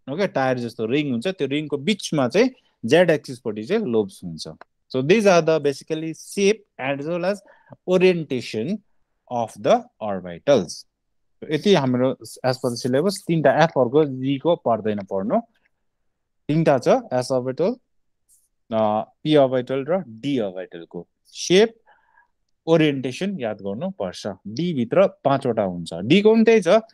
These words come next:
अ, थ्री डी, फोर डी, फाइभ डी हेऱ्यो भने खालि साइजको मात्रै डिफरेन्ट हुन्छ। ल,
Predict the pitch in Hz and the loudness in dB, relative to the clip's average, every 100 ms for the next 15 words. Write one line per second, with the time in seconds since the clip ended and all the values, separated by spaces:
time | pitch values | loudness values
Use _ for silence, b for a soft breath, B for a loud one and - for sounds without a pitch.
0 | b _ 143 139 - 160 165 185 165 156 | b _ -4 -2 0 0 0 -4 -4 -2
1 | 156 156 165 147 147 143 139 160 143 110 | -2 -2 -4 -2 -2 -4 -6 -6 -4 -4
2 | 120 123 131 190 - 160 202 - - 165 | -4 -6 -6 -10 -4 -2 -2 -6 -2 0
3 | 165 - 147 135 131 113 107 95 87 82 | 0 -4 -8 -6 -6 -8 -6 -6 -6 -10
4 | 82 - _ _ _ _ _ _ _ _ | -12 -14 _ _ _ _ _ _ _ _
5 | _ _ _ _ _ _ _ _ _ B | _ _ _ _ _ _ _ _ _ B
6 | - _ _ _ _ _ _ 123 170 | -20 _ _ _ _ _ _ 0 2